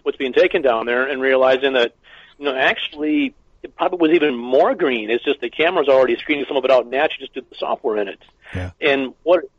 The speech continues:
Speaker 1: is that, because you're so inundated with a strong green, or in saltwater, such a strong blue,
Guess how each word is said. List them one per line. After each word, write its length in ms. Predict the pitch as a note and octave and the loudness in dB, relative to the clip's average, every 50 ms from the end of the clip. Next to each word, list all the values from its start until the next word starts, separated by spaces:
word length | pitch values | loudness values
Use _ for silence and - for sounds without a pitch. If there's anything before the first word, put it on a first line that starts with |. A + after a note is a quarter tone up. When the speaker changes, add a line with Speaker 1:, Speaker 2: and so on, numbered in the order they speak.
| _ - | _ -16
Speaker 1:
is 100 | D3 - | -8 0
that, 240 | - C#3 C3+ A#2+ - _ _ _ _ _ _ - | 4 4 4 4 2 _ _ _ _ _ _ -8
because 520 | D3 C#3+ - - D#3+ D#3 D3+ C#3+ C3 A#2+ - - - - - _ _ _ _ _ _ _ | -8 -6 -2 0 2 4 4 2 0 -2 -8 -20 -20 -20 -20 _ _ _ _ _ _ _
you're 240 | C#3 C#3+ C3+ B2+ A#2+ _ _ _ _ _ _ - - | -4 -2 -2 -2 -2 _ _ _ _ _ _ -8 0
so 220 | - E3+ E3 D#3+ - | 2 4 4 4 2
inundated 640 | - E3+ F#3+ F#3+ F3 - A#2 A2 G2 F2+ F2 _ _ _ _ _ _ - | 0 0 0 0 0 -2 -2 -2 -2 -4 -6 _ _ _ _ _ _ 0
with 220 | C3 C3 B2+ B2 - - - _ _ _ _ _ _ _ _ _ _ - | 4 4 4 2 0 -8 -20 _ _ _ _ _ _ _ _ _ _ -8
a 60 | C3 | -8
strong 420 | - - - D3 C#3+ D3+ D3 D3 D3+ | -6 -2 0 2 2 2 2 0 -2
green, 400 | - C3+ C#3+ C#3+ C3 A#2+ G#2+ G2 | -6 -6 -6 -4 -4 -4 -6 -8
or 260 | F#2 F2 - B2+ B2+ A#2 | -10 -6 -4 -2 -2 -2
in 80 | A2 - | -2 -2
saltwater, 340 | - C#3+ C#3 A#2 B2 A#2+ A#2 - - | 0 2 2 2 2 0 -4 -4 -8
such 120 | - A2 | -12 -10
a 20 | - | -6
strong 400 | - C#3+ C3+ B2+ B2 B2 A#2 A2 | 0 2 2 2 2 0 -2 0
blue, 440 | A#2 C3+ C#3+ C#3+ A#2 G#2 G#2 G#2 | 2 4 6 6 4 2 0 -4